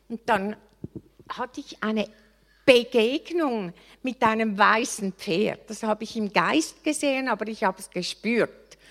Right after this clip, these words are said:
Also so wie der Esel Biliam, der nicht mehr weiter konnte. Also ich war dann der Esel. <laughs> Also das war wirklich gewaltig und in meinem Geist, ich habe den Widerstand gespürt,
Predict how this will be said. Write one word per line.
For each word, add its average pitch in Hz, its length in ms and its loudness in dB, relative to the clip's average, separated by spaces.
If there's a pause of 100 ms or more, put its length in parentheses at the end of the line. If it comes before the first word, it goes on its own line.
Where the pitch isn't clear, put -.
(160)
Also 233 220 0
so 233 300 0
wie 262 140 -4
der 262 240 0 (580)
Esel 240 480 2
Biliam, 262 640 0
der 220 160 -2
nicht 208 300 -8
mehr 220 200 -2
weiter 196 400 -2
konnte. 160 640 -12 (520)
Also 190 220 -8
ich 190 100 -8
war 180 160 -2
dann 180 240 -4
der 175 180 -4
Esel. 180 360 -6 (640)
<laughs> 254 560 2 (920)
Also 269 300 6 (300)
das 254 320 0
war 254 280 -2 (100)
wirklich 330 800 0
gewaltig 262 560 4
und 262 160 -2
in 233 280 0
meinem 240 460 6
Geist, 240 640 -2
ich - 140 -8
habe 208 180 -2
den 220 240 -4
Widerstand 277 600 -2
gespürt, 247 480 -4